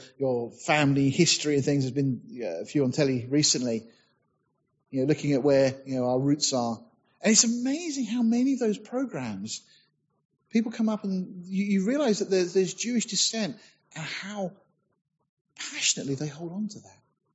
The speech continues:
I have no idea where I'm from. I think probably, probably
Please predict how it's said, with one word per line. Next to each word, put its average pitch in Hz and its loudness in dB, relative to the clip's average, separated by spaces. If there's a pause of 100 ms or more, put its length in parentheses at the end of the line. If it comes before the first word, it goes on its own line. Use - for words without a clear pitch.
(1600)
I 302 4
have 330 2
no 359 0
idea 330 0 (360)
where 170 6
I'm 143 2
from. 120 -4 (960)
I 269 8
think 277 0 (120)
probably, 226 4 (140)
probably 196 2